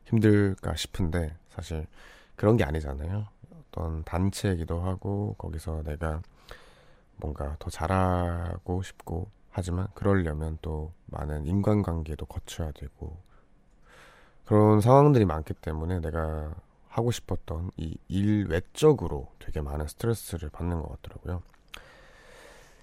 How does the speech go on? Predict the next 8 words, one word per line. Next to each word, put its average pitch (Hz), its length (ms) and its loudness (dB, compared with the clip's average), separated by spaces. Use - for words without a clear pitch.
게다가 104 540 6
이번 110 640 8
여름 104 260 8
휴가에 107 680 4
또 - 100 -10
같이 - 440 -6
여행 113 320 6
갈 85 540 2